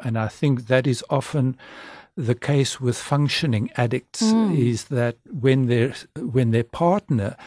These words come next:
Speaker 1: tells them they have a problem, they just say, "But I don't."
Speaker 2: Mm.
Speaker 1: Um, there's
Speaker 2: Deny
Speaker 1: no
Speaker 2: it.
Speaker 1: problem.
Speaker 2: They
Speaker 1: Yeah,
Speaker 2: deny that
Speaker 1: they
Speaker 2: there's a
Speaker 1: just,
Speaker 2: problem.
Speaker 1: they just deny it.
Speaker 2: Right.
Speaker 1: And that is why there's a group of
Speaker 2: Mm.
Speaker 1: people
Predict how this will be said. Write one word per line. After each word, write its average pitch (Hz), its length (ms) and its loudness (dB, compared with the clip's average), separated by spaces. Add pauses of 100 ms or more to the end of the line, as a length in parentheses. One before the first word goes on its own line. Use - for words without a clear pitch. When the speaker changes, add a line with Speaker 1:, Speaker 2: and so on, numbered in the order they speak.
(300)
Speaker 1:
tells 151 420 4
them 120 340 -4
they 123 140 4
have 120 220 2
a 117 80 2
problem, 123 560 0 (400)
they 143 160 4
just 160 280 0
say, 143 200 4
"But - 240 -4
I 135 140 2
don't." 131 420 -4 (240)
Speaker 2:
Mm. 262 320 4 (400)
Speaker 1:
Um, 123 320 2
there's 220 180 8
Speaker 2:
Deny 208 220 8
Speaker 1:
no 135 60 4
Speaker 2:
it. - 60 0
Speaker 1:
problem. 120 280 2
Speaker 2:
They 202 60 -2
Speaker 1:
Yeah, - 160 8
Speaker 2:
deny 202 340 6
that 151 160 0
Speaker 1:
they 170 80 10
Speaker 2:
there's 170 160 6
a 190 40 6
Speaker 1:
just, 170 120 2
Speaker 2:
problem. 147 240 2
Speaker 1:
they 143 160 4
just 151 320 -2
deny 135 420 4
it. 110 260 0
Speaker 2:
Right. 147 120 2
Speaker 1:
And 139 160 2
that 151 180 2
is 190 260 -2
why 120 420 2
there's 117 360 0
a 104 40 -10
group 113 580 2
of 113 200 -2
Speaker 2:
Mm. 160 140 0
Speaker 1:
people 127 480 0